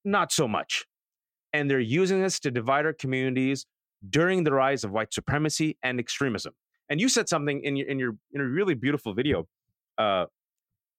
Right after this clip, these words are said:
that you released, uh, earlier today. And I believe it was you, Daniel, uh, that, you know, when you went to, uh,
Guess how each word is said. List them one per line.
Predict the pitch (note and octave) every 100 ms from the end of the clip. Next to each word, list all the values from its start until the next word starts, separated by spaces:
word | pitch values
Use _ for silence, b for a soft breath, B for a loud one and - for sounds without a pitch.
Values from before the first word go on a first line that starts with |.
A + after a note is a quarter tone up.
| -
that | B2
you | B2 A2+
released, | A#2 A2+ G#2 - - -
uh, | G2+ F#2+ F#2 -
earlier | B2+ C3 G#2
today. | - G#2 B2 F2 _ _ _ _ _ _ - -
And | A#2
I |
believe | G#2+ C#3+ G#3+
it | D#3
was | E2+ -
you, | D#2
Daniel, | C#2+ E2 D2+ D#2+ b b b b
uh, | G#2+ G2+ G2 -
that, | A#2+ A#2 - _
you | -
know, | B2+ A#2
when | A#2+
you | A#2+ F#3
went | E3 F3+ - _ _ _ -
to, | - C3 B2
uh, | A2+ G#2 F#2+